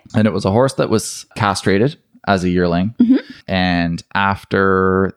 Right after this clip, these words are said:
Speaker 1: it was castrated, the veterinarian recommended a scoop of bute twice a day for three days.
Speaker 2: Okay.
Speaker 1: Okay?
Speaker 2: Mm-hmm.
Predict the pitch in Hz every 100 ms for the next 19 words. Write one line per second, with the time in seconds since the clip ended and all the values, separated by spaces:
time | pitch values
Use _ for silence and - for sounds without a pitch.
0 | - 101 82 92 90 - - 92 - 90
1 | 87 90 98 117 - 92 90 87 82 95
2 | - 98 92 90 90 90 90 87 87 87
3 | 90 87 87 85 - - 101 - 110 95
4 | 92 85 90 92 90 - - - - 98
5 | - 113 - 101 90 87 85 - - 87
6 | - 98 76 - - - - - - -
7 | 104 - 107 - - 269